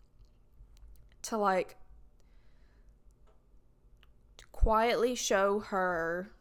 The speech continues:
that, you know, something's here. And I don't think anyone else saw it. Like, I like to think that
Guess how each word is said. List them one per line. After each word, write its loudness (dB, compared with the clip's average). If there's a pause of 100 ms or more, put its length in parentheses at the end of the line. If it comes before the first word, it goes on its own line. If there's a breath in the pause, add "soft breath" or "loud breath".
(180)
that, -6 (380)
you -6
know, -6
something's -8
here. -2 (480 loud breath)
And 0 (160)
I 4
don't 0
think 0
anyone 2
else -4
saw -6
it. -14
Like, 0
I 4
like 2
to -4
think -4
that -2